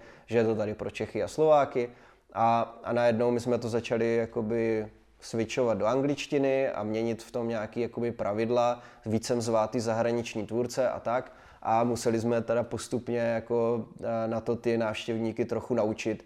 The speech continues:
že ta akce bude víc mezinárodní než jenom lokální,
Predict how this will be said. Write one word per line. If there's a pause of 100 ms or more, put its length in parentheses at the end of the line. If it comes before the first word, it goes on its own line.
(240)
že
ta
akce
bude
víc
mezinárodní
než
jenom
lokální,